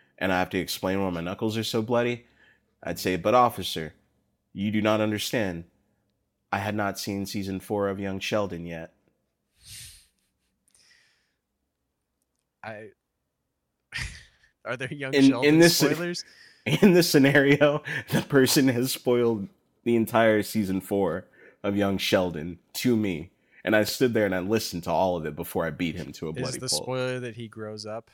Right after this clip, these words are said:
Speaker 1: I
Speaker 2: to
Speaker 1: don't, hey,
Speaker 2: continue
Speaker 1: hey,
Speaker 2: being a
Speaker 1: la, la,
Speaker 2: nerd?
Speaker 1: la, hey, I haven't finished season one yet. I don't know what happens. I assume a two and three follow, but yeah. Weren't we talking about anime?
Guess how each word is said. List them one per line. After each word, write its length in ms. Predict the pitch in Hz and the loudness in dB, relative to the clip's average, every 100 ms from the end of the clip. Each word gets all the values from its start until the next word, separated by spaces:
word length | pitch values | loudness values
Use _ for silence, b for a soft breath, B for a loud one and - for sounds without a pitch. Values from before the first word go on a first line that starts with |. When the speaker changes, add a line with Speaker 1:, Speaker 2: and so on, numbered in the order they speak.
| _ _ _ _ _ b b | _ _ _ _ _ b b
Speaker 1:
I 180 | - 110 | 2 2
Speaker 2:
to 0 | |
Speaker 1:
don't, 180 | 120 110 | 2 0
hey, 220 | 117 90 | 0 0
Speaker 2:
continue 460 | 78 123 - 101 101 | -2 -8 0 2 4
Speaker 1:
hey, 0 | |
Speaker 2:
being 240 | 123 85 | 2 2
a 40 | |
Speaker 1:
la, 100 | 104 | 4
la, 160 | 107 104 | 6 6
Speaker 2:
nerd? 20 | |
Speaker 1:
la, 120 | 104 | 4
hey, 280 | - 107 87 | 4 4 4
I 160 | 85 101 | 4 4
haven't 260 | 110 117 107 | 4 2 0
finished 320 | - 107 - | -2 -2 -2
season 320 | 110 92 95 | -2 -2 -2
one 320 | 98 104 104 - _ | 0 -2 -4 -10 _
yet. 320 | 101 101 104 | -2 0 0
I 80 | 95 | -4
don't 120 | 92 | -4
know 120 | 95 87 | -4 -4
what 120 | 82 | -2
happens. 460 | 92 98 104 101 | -2 -2 -4 -6
I 140 | 92 80 | -4 -4
assume 560 | 85 - 95 95 95 - b b b b _ | -6 -6 -6 -6 -8 -12 b b b b _
a 140 | - | -8
two 220 | - 98 | -4 -4
and 120 | 90 87 | -4 -2
three 180 | 92 | -4
follow, 340 | 87 92 95 92 | -2 0 0 -2
but 160 | 87 | -4
yeah. 260 | 85 73 - - _ _ _ b b b b b b _ _ _ _ _ _ _ _ _ _ _ _ _ _ _ _ _ _ _ - | -4 -4 -8 -16 _ _ _ b b b b b b _ _ _ _ _ _ _ _ _ _ _ _ _ _ _ _ _ _ _ -2
Weren't 160 | 135 | 0
we 60 | 220 | 0
talking 260 | 220 226 196 | 2 2 2
about 160 | 160 | 0
anime? 420 | 98 104 127 139 | 0 -2 -4 -8